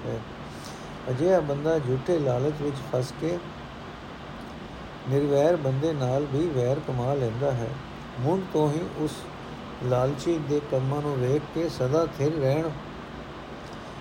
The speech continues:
ਵਾਲੇ ਪ੍ਰਭੂ ਪਾਤਸ਼ਾਹ ਨੇ ਉਸ ਦੀ ਜ਼ਮੀਰ ਨੂੰ ਮਾਰ ਦਿੱਤਾ ਹੋਇਆ ਹੈ।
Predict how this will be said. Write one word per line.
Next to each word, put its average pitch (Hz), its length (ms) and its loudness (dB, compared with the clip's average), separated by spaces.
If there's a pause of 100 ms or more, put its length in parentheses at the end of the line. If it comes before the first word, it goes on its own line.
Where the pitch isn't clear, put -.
(280)
ਵਾਲੇ 135 360 6
ਪ੍ਰਭੂ 156 420 2
ਪਾਤਸ਼ਾਹ 139 440 2
ਨੇ 160 280 0
ਉਸ 151 260 -2
ਦੀ 156 220 4 (560)
ਜ਼ਮੀਰ 139 440 6
ਨੂੰ 139 340 0
ਮਾਰ 127 180 2
ਦਿੱਤਾ 135 360 0
ਹੋਇਆ 127 340 2
ਹੈ। 117 200 0